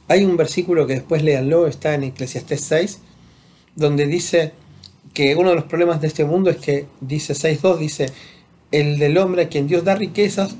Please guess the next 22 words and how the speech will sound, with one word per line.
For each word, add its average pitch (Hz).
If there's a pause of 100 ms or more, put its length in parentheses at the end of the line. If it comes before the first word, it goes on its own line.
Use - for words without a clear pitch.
(140)
bienes 170
y 175
honras, 143 (100)
y 147
nada 185
le 165
falta, 131 (260)
pero 165
Dios 190
no 190
le 180
da 185
la 170
facultad 147
de 156
disfrutar". 131 (800)
Y 151
acá 151
habla 180
de 151
esto, 143
¿no? 180